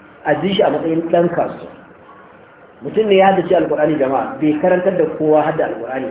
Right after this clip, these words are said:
ba. Ya je kawai ya kama rumfar kasuwa a kantin kwari yana ta sai da shadda. Bayan shekara arba'in sai ya ritaya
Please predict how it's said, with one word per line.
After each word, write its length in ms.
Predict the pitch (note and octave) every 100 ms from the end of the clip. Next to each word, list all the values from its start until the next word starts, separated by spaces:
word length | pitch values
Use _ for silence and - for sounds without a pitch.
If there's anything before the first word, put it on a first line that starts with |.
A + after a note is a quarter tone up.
| F#2
ba. 60 | - - - - - B2
Ya 180 | E3+
je 160 | F3+ F#3
kawai 260 | F#3 G3+ E3+
ya 120 | F3
kama 280 | E3+ F#3 F3
rumfar 340 | C#3+ C#3 F3+
kasuwa 400 | F3 D3 - F3 F3+ D3
a 80 | C3+
kantin 300 | C#3+ C3+ F3
kwari 280 | D#3+ F3+ E3
yana 160 | D#3+
ta 60 | D#3+ E3+
sai 100 | F3+
da 80 |
shadda. 300 | D3 C3+ G#2+ - - - - - - - - - - - - -
Bayan 180 | D#3+ G3
shekara 340 | F#3+ F#3+ G3 -
arba'in 420 | D#3+ C#3 D3+ F#3 F#3
sai 200 | F#3 F#3 - - - - - - -
ya 180 | F3 F3+
ritaya 440 | - E3 F3 D#3